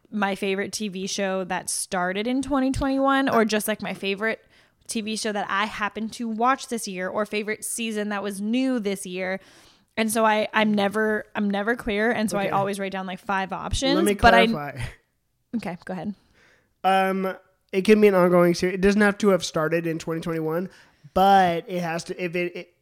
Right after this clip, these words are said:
Speaker 2: it has to be from this year. Meaning,
Speaker 1: Right.
Speaker 2: like, it, I told her, Hannah and I love Bob's Burgers, and so
Speaker 1: We love it.
Speaker 2: the new, I'm like, it could, it could be
Speaker 1: Also,
Speaker 2: Bob's
Speaker 1: let us
Speaker 2: Burgers.
Speaker 1: know if you guys want us to do an episode just on Bob's Burgers, 'cause we did throw that out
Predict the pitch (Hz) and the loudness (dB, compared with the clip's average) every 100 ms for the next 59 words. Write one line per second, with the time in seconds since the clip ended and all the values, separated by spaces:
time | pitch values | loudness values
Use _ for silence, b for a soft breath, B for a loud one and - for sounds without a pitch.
0 | 175 180 196 190 208 214 - 185 175 156 | -4 0 0 0 -2 -2 0 0 0 -4
1 | 151 143 - - - 226 175 175 175 170 | -6 -8 -12 -16 -8 0 4 6 4 2
2 | 160 151 143 - _ _ _ 104 _ _ | 0 -2 -6 -14 _ _ _ -20 _ _
3 | - 180 233 156 180 175 180 185 185 180 | 0 0 2 2 2 4 4 6 6 6
4 | 170 170 170 170 160 160 156 156 156 156 | 4 4 4 4 2 0 -2 -2 -2 -2
5 | 156 151 147 165 180 165 - 165 156 151 | -2 -2 -2 -2 -4 -4 -8 -6 -4 -2
6 | 160 156 156 156 139 _ _ - 226 220 | 0 0 2 0 -2 _ _ -10 -8 -8
7 | 220 - - 165 180 185 208 208 170 175 | -12 -16 -6 2 4 8 10 8 6 4
8 | 185 170 175 175 190 - 185 175 190 185 | 4 4 2 -2 -4 -2 -4 -2 0 2
9 | 196 - 175 311 403 381 330 285 269 240 | 2 4 6 6 6 6 6 4 4 0
10 | 233 220 202 202 202 190 185 180 170 180 | 0 -4 -6 -6 -4 -2 -2 -4 -6 -8
11 | 180 170 170 175 170 156 - - - - | -8 -6 -6 -6 -8 -8 -10 -10 -12 -10
12 | - 226 214 220 240 233 233 208 196 170 | -6 -4 -4 -2 -2 2 2 4 0 0
13 | 170 | -4